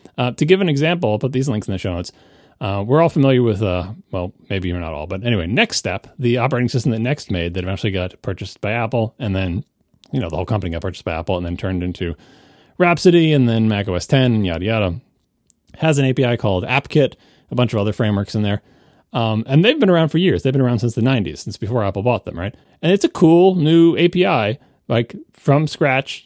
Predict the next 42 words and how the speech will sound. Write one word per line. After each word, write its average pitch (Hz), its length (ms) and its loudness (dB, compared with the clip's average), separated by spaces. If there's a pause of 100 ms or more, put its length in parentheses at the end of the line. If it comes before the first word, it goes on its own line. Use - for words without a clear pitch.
a - 80 -4
thing 135 200 0
that 143 80 2
didn't 147 200 2
exist 139 260 0
before 123 520 0
with 98 140 0
its 95 100 -6
own 113 180 2
weird 117 220 2
language, 117 420 2
Objective-C, 104 640 -2
that 98 220 -4
was 98 140 -6
also 92 240 -6
made 92 180 -2
around 95 200 -2
the 98 60 -4
same 101 240 -4
time, 90 440 -4
right? 107 160 -6 (560)
And 143 240 2
the 147 80 0
open 214 200 4
source 330 260 0
community 120 460 2
saw 233 260 0
that 113 240 -2
and 113 80 -2
they 123 100 -2
said, 120 320 0 (300)
"Wow, 151 180 4
these 143 160 2
Next - 240 0
things 107 180 -2
are 101 80 -4
cool, 151 200 2
but 95 100 -4
they 98 80 -4
cost - 240 -6
ten 104 200 -2
grand. 95 460 -2